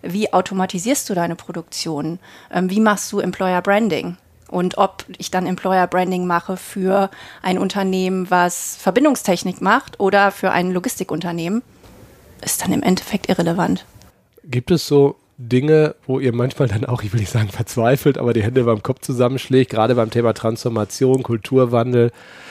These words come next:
Speaker 2: wo auch die beste Kooperation im Zweifel dann doch nicht funktioniert, weil doch Beharrungskräfte siegen, weil wenn wir ganz ehrlich sind, ich rede ja auch mit der Bitkom über K-,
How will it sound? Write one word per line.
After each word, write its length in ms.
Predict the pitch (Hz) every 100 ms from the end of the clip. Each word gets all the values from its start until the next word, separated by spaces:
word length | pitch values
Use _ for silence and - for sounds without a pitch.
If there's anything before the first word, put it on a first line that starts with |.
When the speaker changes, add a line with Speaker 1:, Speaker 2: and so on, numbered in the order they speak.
| - - - _ -
Speaker 2:
wo 480 | - 120 127 131 95 82
auch 180 | 147 -
die 200 | - 131
beste 580 | - - 139 139 -
Kooperation 960 | 135 - 135 123 120 120 - 123 120 120 -
im 220 | 123 120
Zweifel 480 | - - 120 120 135
dann 180 | 117 110
doch 240 | 123 123 147
nicht 180 | 139
funktioniert, 580 | - 139 139 - 131 131
weil 140 | 123 113
doch 240 | 120 -
Beharrungskräfte 840 | - 107 123 147 - - 139 - 131
siegen, 400 | 120 131 143 123
weil 160 | 113
wenn 120 | 117
wir 120 | 120 117
ganz 220 | 113 113
ehrlich 300 | 104 113 113
sind, 280 | 123 113 - - - - _
ich 140 | -
rede 180 | 127 -
ja 80 | 120
auch 60 |
mit 140 | 101 117
der 100 | 107
Bitkom 420 | 120 120 - 113
über 260 | 113 113 113
K-, 220 | - 113